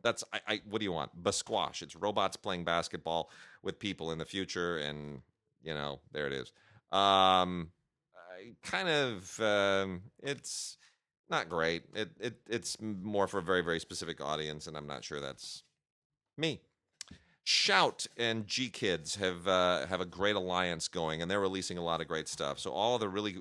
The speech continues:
great stuff that G Kids picks up, at least on the anime end, is being released from, uh, from Shout. And they're, they're grabbing a lot of really, really top-tier stuff. One of them is, uh,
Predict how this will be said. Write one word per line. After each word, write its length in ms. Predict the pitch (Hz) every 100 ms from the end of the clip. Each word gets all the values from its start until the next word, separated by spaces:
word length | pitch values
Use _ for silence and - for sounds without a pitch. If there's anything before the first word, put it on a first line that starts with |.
| 85
great 380 | 82 85 95 80
stuff 320 | - 87 -
that 140 | 82
G 180 | 78 90
Kids 240 | - 90
picks 320 | 82 92 - 95
up, 180 | 87
at 80 | 85
least 220 | 87 87
on 80 | 87
the 140 | 82 76
anime 260 | 76 76
end, 520 | 82 95 95 92 98 -
is 160 | 95
being 160 | 85 85
released 340 | 82 82 82
from, 320 | - 71 73 73
uh, 320 | 71 69 57
from 180 | - 76
Shout. 400 | - 85 71 - - - _ -
And 140 | 104
they're, 180 | 120 135 110
they're 160 | 127 135
grabbing 460 | 101 110 110 104
a 60 | 90
lot 300 | 90 92 95
of 140 | 85
really, 220 | 90 98
really 200 | 90 82
top-tier 460 | 78 85 76 - 80
stuff. 340 | - 90 78
One 180 | 98 123
of 120 | 143 98
them 300 | 90 104 -
is, 440 | 92 92 90 85 87
uh, 300 | 87 85